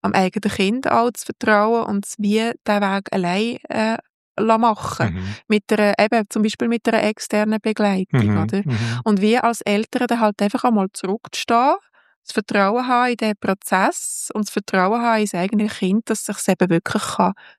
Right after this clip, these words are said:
Speaker 1: entwickeln.
Speaker 2: Mhm, genau.
Speaker 1: Weil ich glaube eben, dass es kann hemmen, wenn die Eltern dann dabei sind oder
Speaker 2: Mhm.
Speaker 1: der Prozess wird zu eng, dann wollen mitbegleiten.
Speaker 2: Mhm.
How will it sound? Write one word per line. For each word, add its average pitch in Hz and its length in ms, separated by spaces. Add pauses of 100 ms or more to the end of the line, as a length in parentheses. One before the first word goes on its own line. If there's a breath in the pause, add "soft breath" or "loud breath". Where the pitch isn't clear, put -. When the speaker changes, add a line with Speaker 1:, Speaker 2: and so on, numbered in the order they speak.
Speaker 1:
entwickeln. 180 880 (160)
Speaker 2:
Mhm, 104 440
genau. 107 460 (200)
Speaker 1:
Weil 208 140
ich 208 100
glaube 208 240
eben, 220 140
dass 214 180
es 208 100
kann 196 220
hemmen, 196 640
wenn 190 240
die - 80
Eltern 190 440
dann 180 200
dabei 170 340
sind 170 460 (140)
oder - 180
Speaker 2:
Mhm. - 60
Speaker 1:
der 196 100
Prozess 175 540
wird 185 180
zu - 220
eng, 185 480
dann 175 360
wollen 175 280
mitbegleiten. 175 720 (180)
Speaker 2:
Mhm. 104 420